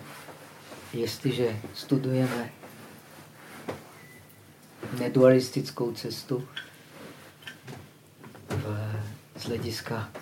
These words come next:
buddhistického poznání, vlastně my ty překážky poznáváme a tím, že je poznáváme,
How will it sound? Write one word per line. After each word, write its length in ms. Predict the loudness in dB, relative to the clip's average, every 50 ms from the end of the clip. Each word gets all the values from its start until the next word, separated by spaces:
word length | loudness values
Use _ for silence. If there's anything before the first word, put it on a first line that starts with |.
| -14 -14 -16 -16 -16 -20 -18 -6 -4
buddhistického 920 | 2 4 4 10 10 10 10 10 4 -4 -8 -6 0 6 8 8 8 8 4
poznání, 880 | 2 2 0 0 0 -2 -2 -2 0 0 0 0 4 6 6 6 6 4 -2 -10 -16 -20 -20 -20 -20 -20 -20 -20 -14 -12 -12 -12 -12 -18 -20 -16 -8 -8 -8 -8 -10 -16 -20 -20 -16 -12 -12 -14 -14 -16 -20 -20 -20 -20 -20 -20 -20 -20 -20 -20 -20 -20 -20 -20 -20 -20 -18 -14 -14 -14 -14 -14 -20 -20 -20 -20 -10 -6
vlastně 580 | -4 -2 -2 -2 -2 -4 -4 -2 -2 -2 -4 -6 -10 -12 -14 -18 -20 -20 -20 -20 -16 -8 -6 -2
my 240 | 2 6 6 6 6 6 4 2 0
ty 80 | -4 -4
překážky 640 | -4 -4 -4 -4 -2 0 -2 -2 -2 -2 0 -2
poznáváme 1080 | 0 2 2 2 2 2 2 2 2 4 4 2 2 2 0 -2 0 6 6 8 8 8
a 40 | 4
tím, 300 | 2 4 8 12 12 12
že 80 | 12 12
je 120 | 12 12
poznáváme, 880 | 12 10 4 2 2 0 -2 0 0 0 2 2 2 4 6 8 8